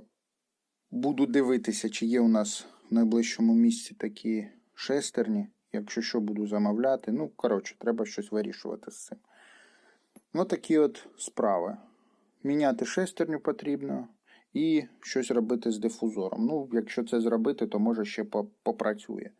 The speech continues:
Не знаю, чи довго, може, і недовго. Ну, коротше, така от фігня. Клине, підриває доску, вириває шматок доски, клине. І з-за того, що клине, прокручуватися не може, навіть димочок такий пішов.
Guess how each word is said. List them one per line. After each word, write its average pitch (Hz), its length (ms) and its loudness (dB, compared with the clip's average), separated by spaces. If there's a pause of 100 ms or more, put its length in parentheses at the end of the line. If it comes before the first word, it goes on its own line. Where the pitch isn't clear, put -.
(640)
Не 107 80 -2
знаю, 101 280 0
чи - 160 -8
довго, 117 440 0 (320)
може, 104 240 -2
і 92 40 -6
недовго. 110 580 -2 (160)
Ну, 156 120 -4
коротше, 135 380 -2
така 117 280 -2
от 113 100 -2
фігня. 101 400 -12 (460)
Клине, 165 420 2
підриває 135 600 2
доску, 135 500 0 (1000)
вириває 127 520 4
шматок 117 500 0
доски, - 480 -2 (420)
клине. 143 560 2 (1040)
І 202 340 2 (800)
з-за 127 360 0
того, 131 240 2
що 120 200 -2
клине, 135 340 0
прокручуватися 113 840 -2
не 110 100 4
може, 117 300 2
навіть 104 340 2
димочок 104 500 0
такий - 260 -18
пішов. - 500 -12